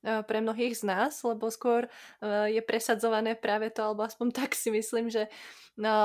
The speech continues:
ľudia to vnímajú, že keď dám za to viacej peňazí, tak by som mala dosať za to väčšiu kvalitu.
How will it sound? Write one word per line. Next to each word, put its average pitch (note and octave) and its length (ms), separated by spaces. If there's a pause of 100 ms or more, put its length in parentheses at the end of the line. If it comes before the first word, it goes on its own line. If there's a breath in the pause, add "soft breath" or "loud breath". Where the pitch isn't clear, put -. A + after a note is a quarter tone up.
(520)
ľudia A3+ 320
to B3 80
vnímajú, G3+ 480
že G3+ 160
keď A#3+ 160
dám G#3+ 240
za G#3+ 160
to A3 80
viacej A#3 400
peňazí, A#3 400
tak G3+ 160
by A3 60
som G#3 180
mala G3+ 160
dosať G#3 300
za G#3 100
to - 80
väčšiu G3 300
kvalitu. F#3 420